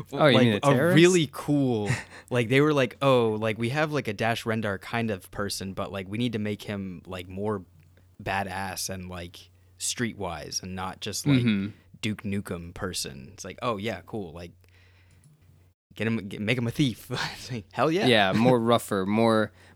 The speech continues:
Speaker 1: more of that, uh, I say it a lot, but that kind of Sam Peckinpah, like, flawed character type that, uh, seems expendable,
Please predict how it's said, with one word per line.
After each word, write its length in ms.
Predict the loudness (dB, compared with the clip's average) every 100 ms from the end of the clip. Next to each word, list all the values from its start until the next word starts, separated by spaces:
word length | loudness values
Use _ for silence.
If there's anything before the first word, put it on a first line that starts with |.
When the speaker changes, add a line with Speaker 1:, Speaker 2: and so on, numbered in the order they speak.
| 0
Speaker 1:
more 160 | 2
of 80 | 4
that, 380 | 4 2 0 -2
uh, 340 | 0 0 -2 -2
I 60 |
say 180 | 0 0
it 60 | 2
a 60 |
lot, 220 | 0 -2
but 80 | -4
that 140 | -6 -4
kind 140 | -4
of 120 | -6
Sam 320 | -4 0 0
Peckinpah, 580 | -2 -6 -4 -4 0 0
like, 160 | 0 -6
flawed 440 | -4 2 2 2
character 460 | -2 -2 -2 -6 -10
type 380 | -6 -8 -8 _ _ _ _ _ _
that, 400 | 0 2 0 -6
uh, 240 | -8 -6
seems 280 | 2 4 6
expendable, 760 | 4 4 2 4 0 -2 -2 -8